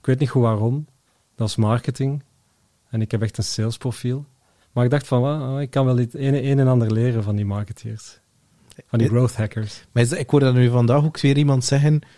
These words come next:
Speaker 2: de, de moderne goeie sales, die moet ook een deel van marketing kunnen.
Speaker 1: Ja,
Speaker 2: En
Speaker 1: ja,
Speaker 2: ik ben
Speaker 1: absoluut.
Speaker 2: daar echt volledig mee akkoord, eerlijk
Speaker 1: Absoluut,
Speaker 2: gezegd.
Speaker 1: ja, ja. Kijk, als je naar Raadband kijkt, het eerste wat ik doe met mijn klanten is hun I C P en
Speaker 2: Ja.
Speaker 1: hun buyer personas bepalen.
Speaker 2: Ja.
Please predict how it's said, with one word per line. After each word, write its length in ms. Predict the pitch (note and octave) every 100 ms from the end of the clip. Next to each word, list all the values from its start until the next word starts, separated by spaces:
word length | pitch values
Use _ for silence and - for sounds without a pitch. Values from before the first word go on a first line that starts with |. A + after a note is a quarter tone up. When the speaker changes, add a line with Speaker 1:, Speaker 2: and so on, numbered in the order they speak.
| _ _ -
Speaker 2:
de, 240 | B2 A#2+
de 80 | A#2+
moderne 460 | A#2+ A2+ D3+ D#3+ B2+
goeie 160 | D#3
sales, 640 | D#3 - C#3+ F3+ - - -
die 140 | A#2
moet 100 | A#2
ook 200 | B2 - -
een 140 | A#2+
deel 180 | A#2 B2+
van 120 | A2+
marketing 520 | A#2 B2 - A2+ A2
kunnen. 340 | G#2+ A2 G#2+ - - _ _ _
Speaker 1:
Ja, 280 | - B2+ G2+ - -
Speaker 2:
En 100 | B2+
Speaker 1:
ja, 60 | B2+
Speaker 2:
ik 60 | A2+
ben 80 |
Speaker 1:
absoluut. 180 | C3 B2+
Speaker 2:
daar 80 | -
echt 100 | D3
volledig 360 | - C#3+ D#3 D#3
mee 180 | D3 C#3+
akkoord, 400 | B2+ B2+ A#2+ B2
eerlijk 200 | A#2 A2
Speaker 1:
Absoluut, 240 | G#2+ A2
Speaker 2:
gezegd. 280 | A#2 A2 - - -
Speaker 1:
ja, 100 | G#2+
ja. 100 | - _ - - -
Kijk, 200 | - C3+
als 140 | B2+ -
je 60 |
naar 200 | A#2 A2
Raadband 440 | G#2+ B2 C3 A#2+ -
kijkt, 380 | A#2 B2+ - _ _ _ _
het 80 | -
eerste 220 | A2+ -
wat 100 | A2+
ik 80 | A2
doe 120 | G#2+
met 100 | A2+
mijn 160 | A2 G#2
klanten 340 | A#2+ A#2+ B2
is 140 | A2 -
hun 100 | A2
I 120 | A2
C 280 | G#2 A#2+ G#2
P 60 |
en 460 | B2+ C3+ - _ B2
Speaker 2:
Ja. 60 | A#2
Speaker 1:
hun 120 | G#2+
buyer 280 | A2+ C3 A2+
personas 480 | A2 - A#2+ A2+
bepalen. 440 | G#2 G#2+ A2+ A2+
Speaker 2:
Ja. 60 | B2